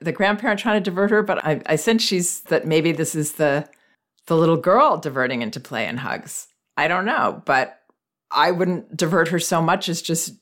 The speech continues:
do what I would do naturally if she was saying "Mama" and "Papa" or not.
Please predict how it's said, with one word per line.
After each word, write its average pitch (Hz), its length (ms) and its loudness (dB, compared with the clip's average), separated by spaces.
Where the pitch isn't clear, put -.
do 160 220 2
what 156 140 4
I 156 80 6
would 160 140 0
do 165 140 2
naturally 190 800 0
if 147 160 -10
she 151 200 -2
was 147 220 -2
saying 143 240 0
"Mama" 147 240 2
and 151 100 -2
"Papa" 156 240 -2
or 151 160 2
not. 156 400 0